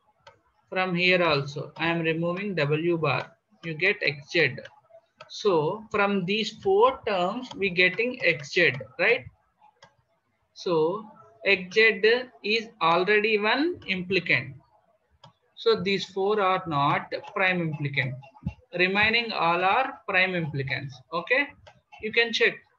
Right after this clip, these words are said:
If you remove X, is Z is available single? No. Like that, you can check remaining terms. No one will be available.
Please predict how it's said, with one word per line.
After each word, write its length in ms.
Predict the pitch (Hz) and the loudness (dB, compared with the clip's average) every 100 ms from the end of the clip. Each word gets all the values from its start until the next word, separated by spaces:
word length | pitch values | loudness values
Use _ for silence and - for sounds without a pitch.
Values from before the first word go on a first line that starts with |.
| _ _ - | _ _ -20
If 140 | 165 | 0
you 120 | 208 | 2
remove 440 | 196 202 220 262 269 - | 4 2 2 0 -2 -2
X, 360 | 175 - - - - _ _ _ _ _ - | 0 0 -6 -6 -8 _ _ _ _ _ -4
is 200 | 185 151 | -2 2
Z 220 | 180 180 | 2 4
is 160 | 214 208 | 0 2
available 540 | 196 190 202 196 214 | 0 2 0 2 0
single? 520 | 208 202 196 214 269 294 - _ | 0 -4 -4 -4 -8 -10 -18 _
No. 420 | 180 180 180 175 - _ _ _ _ _ _ _ _ | -6 -4 -2 -4 -10 _ _ _ _ _ _ _ _
Like 260 | 185 185 180 | -2 -2 0
that, 180 | 220 226 | 0 0
you 180 | 185 180 | -4 -6
can 280 | 180 185 175 | -4 -4 -2
check 280 | 180 170 170 240 135 - | 0 0 -2 -4 -4 -4
remaining 560 | 165 170 175 170 165 156 | -2 0 0 0 -2 -2
terms. 520 | 131 151 240 269 - _ - _ _ _ - | -2 -2 -4 -12 -18 _ -20 _ _ _ -8
No 280 | 185 190 202 | -2 2 2
one 260 | 208 208 | 0 0
will 160 | 196 185 | -2 -2
be 400 | 180 254 294 285 - _ _ _ _ _ - - | -2 -2 -2 -6 -18 _ _ _ _ _ -14 -4
available. 600 | 170 160 151 135 135 | -2 2 0 -2 -8